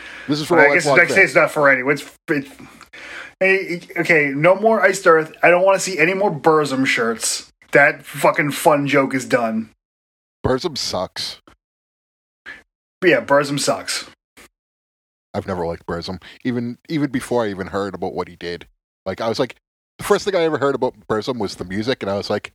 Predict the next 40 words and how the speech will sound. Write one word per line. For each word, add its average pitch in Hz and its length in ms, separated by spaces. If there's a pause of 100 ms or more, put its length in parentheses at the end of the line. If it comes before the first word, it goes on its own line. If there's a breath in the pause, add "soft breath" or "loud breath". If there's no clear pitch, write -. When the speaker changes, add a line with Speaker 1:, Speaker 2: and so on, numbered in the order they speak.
Speaker 1:
"I 113 120
don't 127 80
like 104 160
this - 160
at 85 80
all. 80 300
This - 120
is 90 80
stupid." - 400 (400 loud breath)
And 110 100
then 104 80
I 104 60
found 104 240
out 104 140
that 92 100
what 90 140
a - 40
piece - 220
of - 80
shit 90 180
he 104 120
is, 107 260
and, 82 80
like, 82 140
he - 80
killed 98 240
someone, 101 300
and 87 100
he's 82 100
a 80 60
super 95 320
far 90 260
right-wing 87 400
Nazi 90 320
dude. 107 320 (320 loud breath)
And 123 80
I 131 40
was 127 100
like, 170 120
"Yeah, 120 180